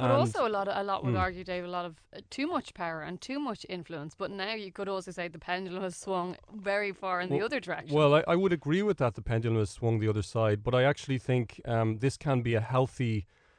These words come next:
Speaker 1: in some ways, a healthy situation for Christians and Catholics because, because they can, um, sort of, uh, they, they're no longer, they can no longer count on being popular because they're Christian. Certainly not. Um,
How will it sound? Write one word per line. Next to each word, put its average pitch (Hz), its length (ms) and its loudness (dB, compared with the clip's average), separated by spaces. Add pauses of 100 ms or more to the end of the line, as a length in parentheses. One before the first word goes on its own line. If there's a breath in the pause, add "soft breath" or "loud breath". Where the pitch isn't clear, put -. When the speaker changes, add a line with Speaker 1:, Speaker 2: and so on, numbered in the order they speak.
(160 soft breath)
Speaker 1:
in 135 120 2
some 165 260 4
ways, 135 200 6
a 131 60 0
healthy 123 300 2
situation 120 800 0
for 117 580 2
Christians 120 720 0
and 107 180 0
Catholics 113 460 0
because, 123 540 -2 (420 soft breath)
because 139 380 0
they 139 100 6
can, 135 460 2
um, 123 320 2
sort 135 240 0
of, 107 340 -4
uh, - 560 -6
they, 135 160 2
they're 143 240 6
no 139 120 8
longer, 156 580 6
they 131 100 0
can 143 120 2
no 147 100 6
longer 165 240 4
count 151 420 4 (100)
on 113 360 4
being 123 320 4
popular 123 420 2
because 113 540 0
they're 107 160 0
Christian. 95 500 -2 (240 soft breath)
Certainly 131 460 4
not. 117 400 0 (320 soft breath)
Um, 120 380 4